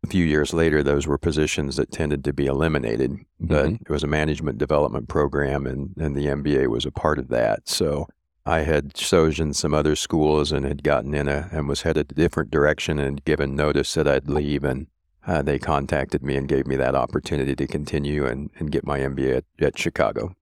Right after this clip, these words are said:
Speaker 2: Very cool. So you were, to some extent, voluntold.
Speaker 1: Well,
Speaker 2: Uh,
Speaker 1: yeah, yes. So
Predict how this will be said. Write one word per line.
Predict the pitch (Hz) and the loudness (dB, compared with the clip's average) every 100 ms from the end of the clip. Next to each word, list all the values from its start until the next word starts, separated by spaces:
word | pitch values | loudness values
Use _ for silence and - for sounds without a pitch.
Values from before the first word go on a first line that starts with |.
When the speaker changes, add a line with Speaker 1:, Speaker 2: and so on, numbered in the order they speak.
| - | 0
Speaker 2:
Very | 208 - | 2 2
cool. | 69 57 - _ | 0 -2 -2 _
So | - | 2
you | 87 87 | 4 6
were, | 80 78 - | 6 4 2
to | - | 2
some | - 139 | 6 6
extent, | 98 - 90 - | 4 4 2 2
voluntold. | 76 80 92 92 76 - 107 80 64 62 - _ _ _ _ - | 4 8 8 6 2 6 6 6 2 -2 -10 _ _ _ _ 4
Speaker 1:
Well, | 127 131 - | 6 6 6
Speaker 2:
Uh, | |
Speaker 1:
yeah, | 127 143 | 4 4
yes. | 151 175 135 67 - - - | 6 6 6 4 2 -4 -2
So | - 120 107 98 92 | 4 6 8 6 4